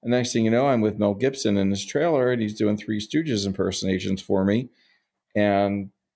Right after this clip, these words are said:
I'm the, the, I think I'm the only person that Mel ever gave his likeness rights to between that Lethal Weapon and Maverick.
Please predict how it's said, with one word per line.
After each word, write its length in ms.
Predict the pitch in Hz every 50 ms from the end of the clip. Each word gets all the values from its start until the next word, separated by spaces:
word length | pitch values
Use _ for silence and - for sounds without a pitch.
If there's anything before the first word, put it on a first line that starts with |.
| _ _ _ _ _ _ _ _ -
I'm 360 | 104 107 113 113 110 110 107
the, 140 | - 117 107
the, 320 | - 107 101 101 101 101 - -
I 60 | 101
think 160 | 120 127 127
I'm 120 | 120 110
the 120 | 104 104 104
only 180 | 104 117 120 110
person 580 | 117 - 131 151 202 - - 156 127 104 98
that 180 | 95 101 95 -
Mel 240 | 107 104 101 104 110
ever 160 | 107 107 107 104
gave 220 | 101 107 107 104 107
his 160 | 107 101 -
likeness 480 | 110 139 175 - - - 113 104 - -
rights 320 | 92 92 95 95 - - - -
to 260 | 95 95 98 104 120 -
between 300 | - 107 - - 107 101
that 280 | 98 98 101 101 - _ _ _ _ _ _ _ _ _ -
Lethal 260 | 113 113 107 - 104
Weapon 300 | 101 104 104 - - 107
and 80 | 110 120
Maverick. 340 | 139 165 196 190 - -